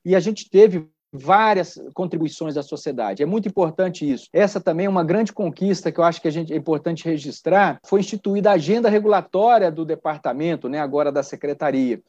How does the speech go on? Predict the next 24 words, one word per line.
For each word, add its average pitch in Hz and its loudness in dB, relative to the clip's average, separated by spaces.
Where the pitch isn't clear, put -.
E 170 -6
tem 226 2
temas 208 0
que 180 -4
são, 208 0
estão - -2
sendo 269 0
discutidos 208 -2
e 160 -10
serão 185 2
regulamentados 190 0
pelo 180 -2
contran, 175 -4
e 202 -2
todos 269 4
eles 233 2
passam 262 -2
pelo 202 2
crivo 208 4
da 165 2
sociedade. 139 -4
A - -6
sociedade 202 0
opina, 220 2